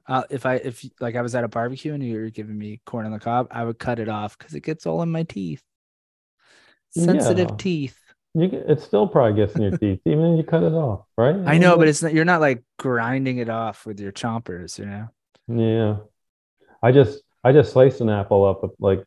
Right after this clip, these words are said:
Speaker 2: right before this, actually.
Speaker 1: Okay,
Speaker 2: Uh,
Speaker 1: what color? We have to know. Everyone needs to know what color, what kind of apple.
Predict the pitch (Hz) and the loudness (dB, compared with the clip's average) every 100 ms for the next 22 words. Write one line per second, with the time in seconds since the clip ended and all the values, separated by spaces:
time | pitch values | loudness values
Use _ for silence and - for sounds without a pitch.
0 | - 101 101 92 107 101 107 101 98 92 | 0 2 2 -2 2 4 2 0 -4 -6
1 | - 98 95 95 - _ _ _ _ - | -4 -2 -2 -2 -12 _ _ _ _ -6
2 | 101 98 92 113 135 - 147 147 127 127 | -2 0 0 2 0 2 2 2 0 -2
3 | 135 127 - 147 143 127 113 107 - 147 | 0 -2 -2 -4 0 2 0 -4 -2 0
4 | 151 147 143 139 131 110 120 123 - 127 | 0 -2 -4 -6 -8 -6 -6 -6 -4 -4
5 | 123 120 113 110 - 113 107 104 92 - | -2 -4 -6 -10 -10 -8 -8 -10 -16 -18